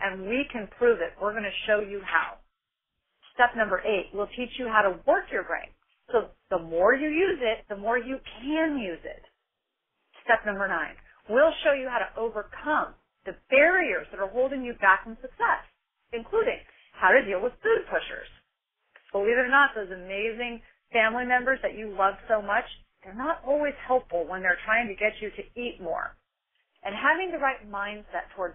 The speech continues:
failure. So there is no failing on this program.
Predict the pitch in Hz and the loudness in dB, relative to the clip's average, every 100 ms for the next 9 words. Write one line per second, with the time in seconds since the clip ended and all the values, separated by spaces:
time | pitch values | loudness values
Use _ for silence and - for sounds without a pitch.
0 | - 190 185 175 - - _ _ _ 277 | -4 -2 0 -2 -6 -12 _ _ _ 2
1 | 269 262 - 311 320 285 254 226 190 220 | 2 2 -2 -2 -2 -2 0 0 0 -6
2 | 196 185 175 175 180 170 165 _ - 180 | -6 -8 -8 -6 -4 -6 -12 _ -2 -2
3 | 165 151 - | -2 -8 -10